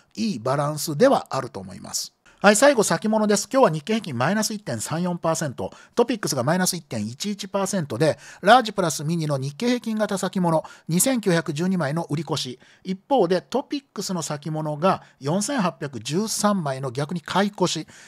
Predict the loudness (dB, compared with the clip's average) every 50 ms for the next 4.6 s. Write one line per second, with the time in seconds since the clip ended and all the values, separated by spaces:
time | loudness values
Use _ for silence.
0 | -20 -12 -2 2 2 4 4 4 2 2 2 0 0 -2 0 2 2 2 4 2
1 | 0 -2 -2 -2 -4 -2 -2 -2 -2 -2 -2 -4 -6 -8 -6 -4 -4 -2 -2 -2
2 | -2 -2 -2 -4 -4 -2 -2 0 0 0 -2 -4 -4 -2 -2 0 0 -2 -4 -6
3 | -6 -8 -8 -4 -2 0 0 0 -2 -8 -18 -4 -2 -2 0 2 4 4 4 4
4 | 4 2 0 0 -2 -2 -4 -4 -2 -2 -2 -2